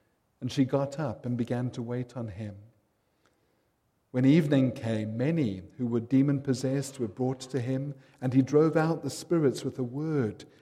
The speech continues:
and healed all the sick. This was to fulfill what was spoken through the prophet Isaiah. "He took up our infirmities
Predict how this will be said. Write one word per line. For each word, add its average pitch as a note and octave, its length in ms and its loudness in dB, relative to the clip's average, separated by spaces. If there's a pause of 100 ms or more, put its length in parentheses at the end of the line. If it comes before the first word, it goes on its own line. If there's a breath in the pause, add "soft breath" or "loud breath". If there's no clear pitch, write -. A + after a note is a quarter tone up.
and A#2+ 160 -6
healed D#3 420 0
all D3 180 -8
the E3 120 -4
sick. - 640 -12 (1120)
This C#3 180 -2
was C#3 120 0
to - 120 -4
fulfill C#3 600 0
what A#2 180 -2
was C3 140 -4
spoken C#3 480 0
through C3 160 -8
the B2+ 60 0
prophet B2 400 -12
Isaiah. G2+ 840 -8 (920)
"He A#2+ 100 -2
took D#3+ 360 -8
up C#3 360 -6
our B2+ 340 -6
infirmities G#2+ 1300 -12